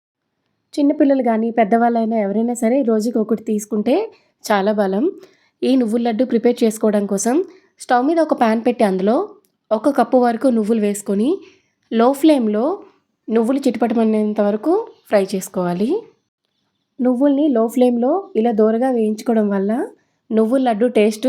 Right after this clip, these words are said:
చాలా బాగుంటుంది. ఇలా నువ్వులు కొంచెం కలర్ చేంజ్ అయ్యి క్రిస్పీగా ఉండి చిటపటమన్న తర్వాత స్టవ్ ఆఫ్ చేసి వెంటనే వీటిని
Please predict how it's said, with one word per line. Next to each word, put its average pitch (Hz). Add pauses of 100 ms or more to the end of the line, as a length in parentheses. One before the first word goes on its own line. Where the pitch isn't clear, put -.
(120)
చాలా 202
బాగుంటుంది. 196 (880)
ఇలా 247 (260)
నువ్వులు 262
కొంచెం 262
కలర్ 226
చేంజ్ 214
అయ్యి 208 (340)
క్రిస్పీగా 247
ఉండి 220 (420)
చిటపటమన్న 233
తర్వాత 208 (1040)
స్టవ్ 240
ఆఫ్ 262
చేసి 247
వెంటనే 226
వీటిని 214